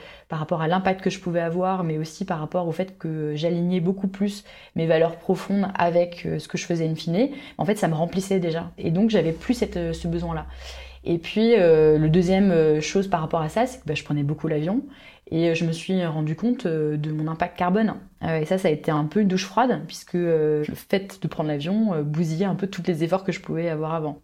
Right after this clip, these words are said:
Et donc, du coup, ça, typiquement, je me suis rendu compte en faisant une simulation d'impact environnemental.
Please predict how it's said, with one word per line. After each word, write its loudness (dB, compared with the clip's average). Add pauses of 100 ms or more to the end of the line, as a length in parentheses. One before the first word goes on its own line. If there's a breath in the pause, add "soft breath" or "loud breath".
Et 0
donc, 2
du -2
coup, -2
ça, 2
typiquement, -2
je -2
me -2
suis -8
rendu -4
compte -4 (380 loud breath)
en -4
faisant -2
une -2
simulation 0
d'impact -4 (100)
environnemental. 0